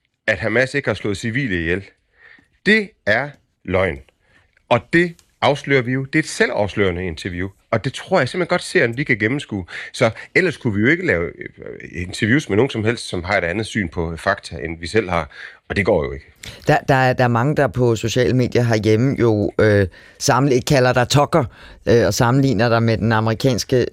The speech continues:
Speaker 2: journalist Tucker Carlson, som vi også diskuterede for ikke så længe siden i det her program, fordi han, øh, var den første, øh, øh, vestlige, øh, journalist, som fik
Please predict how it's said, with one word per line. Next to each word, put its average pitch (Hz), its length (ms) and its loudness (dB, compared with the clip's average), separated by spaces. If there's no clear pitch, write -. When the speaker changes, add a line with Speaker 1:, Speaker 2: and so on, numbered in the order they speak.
Speaker 2:
journalist 113 240 0
Tucker 127 260 2
Carlson, 139 480 0
som 120 180 2
vi 110 80 4
også 113 200 0
diskuterede 117 440 0
for 107 340 0
ikke 117 120 -2
så 120 80 0
længe 113 160 2
siden 117 280 0
i 113 100 0
det 113 160 0
her 117 80 2
program, - 260 0
fordi 117 380 0
han, 113 380 4
øh, 101 200 4
var 113 100 4
den 117 100 0
første, 110 600 2
øh, 92 260 2
øh, 90 200 2
vestlige, 113 380 2
øh, 101 120 4
journalist, 123 420 2
som 131 200 2
fik - 300 -2